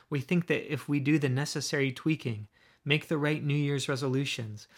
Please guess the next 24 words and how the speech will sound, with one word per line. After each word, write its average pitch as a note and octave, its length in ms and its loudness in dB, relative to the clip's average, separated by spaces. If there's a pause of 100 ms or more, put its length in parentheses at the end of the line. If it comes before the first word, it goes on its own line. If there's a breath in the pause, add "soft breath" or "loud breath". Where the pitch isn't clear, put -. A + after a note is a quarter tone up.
(160 soft breath)
get E3 160 -6
the D#3+ 120 0
right D3+ 240 0
habits C3+ 440 -4
in A#2+ 100 -4
place, A2+ 480 -8
manage D3+ 440 2
our C#3 100 2
finances B2+ 720 -2
a C#3 120 -6
little B2 240 0
better, A2 400 -6 (360 soft breath)
well, C3 120 -2
then C#3+ 240 2
we'll C3+ 80 2
be A#2 160 2
fed. A2 480 -2 (600)
Then D3+ 220 2
we'll D3 120 2
have B2+ 260 0
what C3 140 -2
we B2 120 0
really A#2+ 320 0
need. A2+ 400 -4